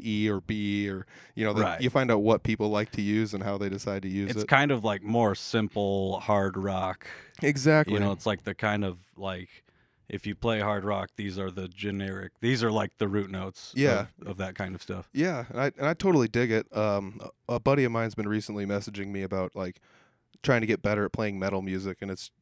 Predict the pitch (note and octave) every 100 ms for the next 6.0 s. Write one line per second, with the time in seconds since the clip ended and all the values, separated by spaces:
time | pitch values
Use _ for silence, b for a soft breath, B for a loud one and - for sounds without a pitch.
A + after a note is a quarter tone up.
0 | _ A2 G#2+ - B2 A2+ A#2 G#2+ - A2
1 | G#2+ G#2 G#2 G#2 C#3 - _ _ - A2
2 | C3 C3 G#2+ A#2+ - A2 A2 G#2 G#2+ A2
3 | A2 G#2 G2+ - G#2 A2 G#2 G#2+ A2 A#2
4 | G#2+ G#2+ G#2 G#2 A2 A2 A2+ G#2+ A#2+ G#2+
5 | A2 A2+ B2+ G#2+ G#2 G#2+ B2+ A#2 G#2 A2+